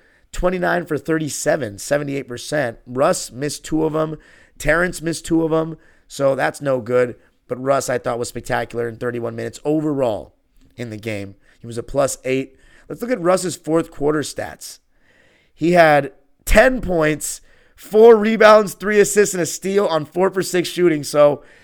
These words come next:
you gave him an extended period. He found a way to contribute.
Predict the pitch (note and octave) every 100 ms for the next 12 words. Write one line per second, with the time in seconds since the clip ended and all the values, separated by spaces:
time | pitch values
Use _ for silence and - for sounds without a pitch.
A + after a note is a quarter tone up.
0 | _ _ - E3 G#3 G#3+ G#3 G3 - G#3+
1 | G#3 G3+ G#3+ G3+ E3+ D#3+ F3 F3+ F3+ F3
2 | F#3+ F3+ F3+ F3+ E3+ D#3 - F3 D3 A#2
3 | G#2+